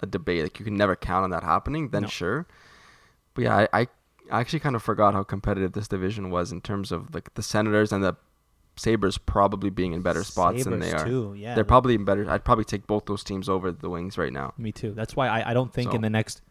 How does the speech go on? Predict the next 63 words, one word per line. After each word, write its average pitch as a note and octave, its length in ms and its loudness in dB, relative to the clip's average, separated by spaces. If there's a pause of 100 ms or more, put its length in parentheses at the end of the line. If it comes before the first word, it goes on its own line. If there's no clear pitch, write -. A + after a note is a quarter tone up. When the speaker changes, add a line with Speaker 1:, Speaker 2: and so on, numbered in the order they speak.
(320)
Speaker 2:
honestly, C#3+ 420 0
the B2 100 0
next B2+ 200 -2
three B2+ 120 0
to A#2+ 60 2
five G#2+ 200 0
years, A2 160 2
I G#2+ 40 2
really A2 240 -2
don't G2+ 140 -6
think G#2 180 -8
t-, A2+ 140 -8 (120)
think A2 180 -2
this A2+ 120 0
team G#2+ 180 -4
makes G#2+ 180 -2
the A#2+ 60 2
playoffs B2+ 340 0
because, A#2+ 180 0 (320)
like C#3 160 0
you D3 100 0
said, C3+ 220 0
in A2+ 100 -6
the A#2+ 80 -2
next D3+ 240 -4
one B2 380 0
to C3 120 -2
three A#2 260 -4
years, G#2+ 340 -4 (520)
the B2+ 100 0
Leafs, C#3 520 -4 (360)
the, A2+ 140 -2 (120)
the, A2 500 -2
the A2+ 80 -8
Lightning, D3+ 520 -4 (140)
the A#2+ 80 -8
Bruins, C3 600 -2 (800)
the A#2+ 80 -2
Rangers, C3 560 0
the A#2+ 100 -4
Devils, A2+ 460 -2
like, A#2 120 -4
all C3 120 0
these E3+ 140 0
teams C3 240 -8
are A2+ 60 -4
gonna A#2 180 -2
be A2 100 -4
division G2+ 460 -4
teams. F#2+ 280 -10
And G#2 80 -6
when G#2+ 100 -4
you A2+ 80 -2
look A2+ 200 4
Speaker 1:
Mm-hmm. G#2 60 0
Speaker 2:
at C3 60 0
it B2 80 -6
from A#2 120 -6
the A2 60 -2
perspective A2+ 400 -2
of G#2+ 60 -2
the G#2+ 100 -2
Atlantic, G#2 480 -4